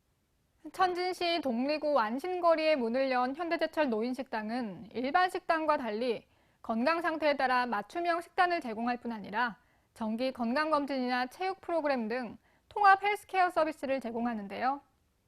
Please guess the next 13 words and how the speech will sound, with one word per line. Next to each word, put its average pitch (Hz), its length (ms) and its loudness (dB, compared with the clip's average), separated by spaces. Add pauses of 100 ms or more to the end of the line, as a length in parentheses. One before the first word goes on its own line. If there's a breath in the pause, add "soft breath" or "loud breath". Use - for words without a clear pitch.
(680)
또한 269 380 4
노인 330 460 0
주요 294 320 0
삼 403 260 -2
대 392 160 2
질환을 311 520 2
체계적으로 381 680 2
관리하고 226 880 -2
그 240 100 -4
효과를 294 580 2
지속적으로 285 720 0
측정, 349 500 0
공유함으로써 247 1000 -2